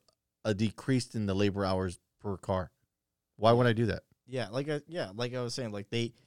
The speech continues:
Speaker 2: they kinda s-, started off on the wrong foot. They needed to come in and kind of, like,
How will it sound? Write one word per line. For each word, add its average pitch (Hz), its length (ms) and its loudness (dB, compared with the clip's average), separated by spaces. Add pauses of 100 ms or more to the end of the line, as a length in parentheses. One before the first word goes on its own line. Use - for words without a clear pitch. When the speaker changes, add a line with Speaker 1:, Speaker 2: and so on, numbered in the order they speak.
(320)
Speaker 2:
they 170 520 0 (560)
kinda 170 300 0
s-, - 360 -6
started 147 480 -2
off 131 200 0
on 127 80 -4
the 113 80 -4
wrong 110 280 -2
foot. 98 300 -8
They 104 140 -4
needed 123 220 -6
to 117 60 -6
come 120 280 -6
in 113 220 -6
and 98 80 -12
kind 110 200 -6
of, 98 60 -10
like, 98 180 -10